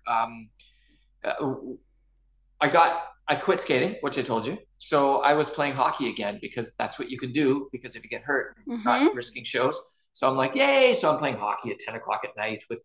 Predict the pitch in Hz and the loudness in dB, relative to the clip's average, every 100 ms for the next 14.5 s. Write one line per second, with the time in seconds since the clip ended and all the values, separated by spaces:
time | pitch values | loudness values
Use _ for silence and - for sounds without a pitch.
0 | _ 120 117 - 104 107 107 - 113 147 | _ -4 -4 -6 0 0 0 -4 -4 -4
1 | 143 117 107 107 - 117 113 110 110 107 | -4 -6 -8 -8 -8 -8 -10 -8 -8 -8
2 | 107 107 104 104 104 _ _ _ _ _ | -8 -2 -2 -2 -8 _ _ _ _ _
3 | _ _ _ _ 135 101 104 147 - 135 | _ _ _ _ -2 -2 -2 -6 2 6
4 | 269 - 254 - 240 202 220 202 196 170 | 8 6 0 0 4 6 8 6 4 0
5 | 160 147 139 135 127 123 127 127 123 - | 2 2 2 -2 -2 -2 -2 -2 -6 -4
6 | 123 - 139 135 151 151 123 120 117 110 | -4 -4 0 4 4 4 -2 -2 -6 -8
7 | 110 - 156 147 143 135 139 _ 117 117 | -12 -4 2 2 0 -4 -8 _ -12 -10
8 | - 127 135 131 123 - 120 127 110 113 | -10 -8 -6 -4 -4 -6 -6 -4 -4 -6
9 | - 107 98 _ _ _ _ - 113 117 | -14 -16 -18 _ _ _ _ 0 2 2
10 | 123 123 127 147 - 117 - 123 113 - | 2 4 6 4 2 -2 2 0 0 -2
11 | 117 113 - - 151 147 120 123 - 120 | -4 -4 -4 -4 -4 -4 -2 0 0 -4
12 | 104 104 - 110 104 98 101 113 117 - | -4 -6 -6 -8 -6 -6 -2 -2 -2 -4
13 | - 104 104 - 120 113 113 - 98 95 | -18 -14 -10 -4 -2 -2 -2 -6 -6 -6
14 | - 120 110 101 | 0 2 2 0